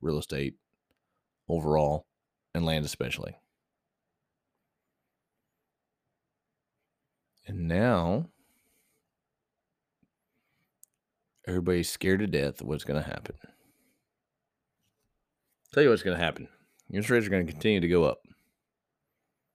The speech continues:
Ex-, cost of money is gonna continue to go up, and the valuations of your properties are going to go down. Just the way it is.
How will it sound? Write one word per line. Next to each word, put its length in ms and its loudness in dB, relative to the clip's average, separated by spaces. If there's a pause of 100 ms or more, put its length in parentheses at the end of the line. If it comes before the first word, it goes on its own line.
(640)
Ex-, 200 -12 (420)
cost 280 0
of 60 2
money 140 4
is 60 -2
gonna 200 0
continue 500 0
to 60 -2
go 160 6
up, 140 2
and 80 -4
the 60 -2
valuations 680 2
of 80 -6
your 140 2
properties 440 2
are 60 -4
going 360 0
to 80 -14
go 300 -2 (100)
down. 220 -8 (2750)
Just 180 0
the 60 2
way 100 10
it 60 6
is. 240 -4